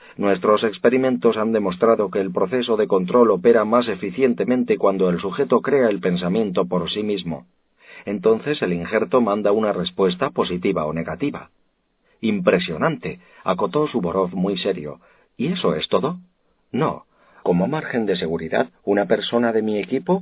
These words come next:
un hipnotizador sumamente experto,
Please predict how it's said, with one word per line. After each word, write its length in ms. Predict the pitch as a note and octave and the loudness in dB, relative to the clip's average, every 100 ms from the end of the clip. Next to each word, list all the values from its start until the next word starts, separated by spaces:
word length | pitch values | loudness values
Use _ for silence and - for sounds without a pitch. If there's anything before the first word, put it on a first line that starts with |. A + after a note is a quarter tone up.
| - | -2
un 160 | F#2 F#2 | -4 -2
hipnotizador 760 | G2 G2+ F#2+ G2 F#2 F2+ A2 | -2 -2 -2 -2 -2 0 0
sumamente 640 | - C3+ B2+ F#2+ A2 F#2 D2+ | 0 0 0 -2 -2 -4 -6
experto, 600 | D#2 A#2 F#2+ - E2 | 0 0 0 -2 -6